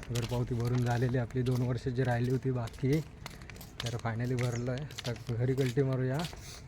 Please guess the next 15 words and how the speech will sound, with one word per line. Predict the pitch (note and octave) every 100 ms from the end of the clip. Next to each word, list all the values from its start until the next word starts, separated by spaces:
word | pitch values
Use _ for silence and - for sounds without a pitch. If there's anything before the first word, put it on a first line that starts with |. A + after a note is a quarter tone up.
| - - - - - -
तरी | A#2+
आपली | A#2+ A2+ B2 A#2+ B2+ A2 - - -
सहावी | A#2 A2 B2
ग्रामपंचायत | A#2+ A#2+ A#2 A#2+ A#2 A#2 A#2 - - - - - - - - - - -
पूर्ण | B2 A#2+
आपल्या | A#2 - B2
बारावाडीची. | A#2+ A2+ B2 B2+ B2+ A#2 D3
ही | D3+ - - - - - - - - - _ _ _ _ A#2
बघा, | A2 G#2+ G#2 - - - - -
मोठीच्या | A#2 A2+ - B2 A#2+
मोठी | A2+ A2+ - C3
आपली | A#2+ G#2+ A2 C3+ - - - - - - - -
पंचायत. | A2 G#2+ A#2 A2+ C3 - - - - - - - - - - - - - - - - - - - - - - - - - - - - - - - - - - - _ _ _ -
तर |
चला, | A#2 - D3+